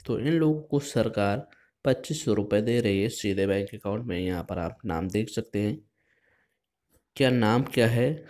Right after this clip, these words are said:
आप यहाँ पर देख रहे हैं नाम, फादर नेम, एज और यहाँ पर कैटेगरी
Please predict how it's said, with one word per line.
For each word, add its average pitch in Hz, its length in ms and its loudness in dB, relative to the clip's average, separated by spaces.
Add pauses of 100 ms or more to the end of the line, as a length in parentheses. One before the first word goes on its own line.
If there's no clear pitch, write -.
(140)
आप 104 180 -2
यहाँ 110 180 0
पर 107 140 0
देख 107 220 4
रहे 101 140 2
हैं 123 180 -4 (1300)
नाम, 107 500 4
फादर 104 580 2
नेम, 101 320 2 (160)
एज 98 460 2 (600)
और 110 120 2
यहाँ 104 200 4
पर 101 120 -4 (160)
कैटेगरी 113 680 0